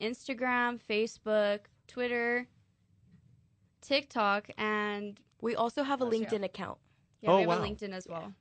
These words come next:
Speaker 3: For the O Gs.
Speaker 1: <laughs> Mm-hmm.
Speaker 2: Yeah.
Speaker 3: Isn't LinkedIn, like, old school,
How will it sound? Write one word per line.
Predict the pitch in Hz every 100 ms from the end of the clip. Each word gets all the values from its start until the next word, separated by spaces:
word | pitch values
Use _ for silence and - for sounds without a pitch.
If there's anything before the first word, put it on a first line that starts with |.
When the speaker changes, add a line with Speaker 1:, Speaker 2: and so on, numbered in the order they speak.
| -
Speaker 3:
For | 139
the | 139
O | 147 143
Gs. | 123 160 139 78 - -
Speaker 1:
<laughs> | 226
Mm-hmm. | 285 277 233 208
Speaker 2:
Yeah. | 202
Speaker 3:
Isn't | 226 320 277
LinkedIn, | 247 254 190 240 233
like, | 208 165 -
old | 135 175 143
school, | - 202 214 214 190